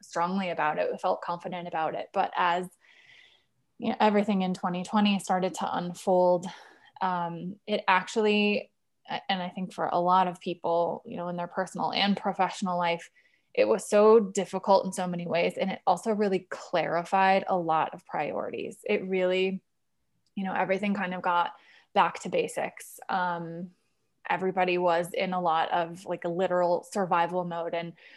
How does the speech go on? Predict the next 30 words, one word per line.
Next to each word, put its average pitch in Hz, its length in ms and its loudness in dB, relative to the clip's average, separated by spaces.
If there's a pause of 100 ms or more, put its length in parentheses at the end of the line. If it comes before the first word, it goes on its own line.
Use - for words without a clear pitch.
(140)
professional 196 440 0
survival 180 460 0
mode. 175 240 -2
And 170 140 -4
it, - 160 -6 (100)
it - 240 -2 (140)
helped - 720 0
me 180 420 -6
feel 175 440 -2
really 170 420 -6
clear 180 760 0
on 175 500 -4 (120)
why 180 460 2
we 180 140 0
were 170 120 0
doing 170 320 -6
this 175 200 -8
and 180 180 -6
what 175 240 -2
needed 180 300 -8
to - 80 -16
happen. - 520 -8
So 196 240 2
it, 180 140 6 (720)
it 214 160 -4
gave 233 300 8
me 196 520 0
a 165 200 0 (200)
safe 165 220 -2
place, 185 320 -6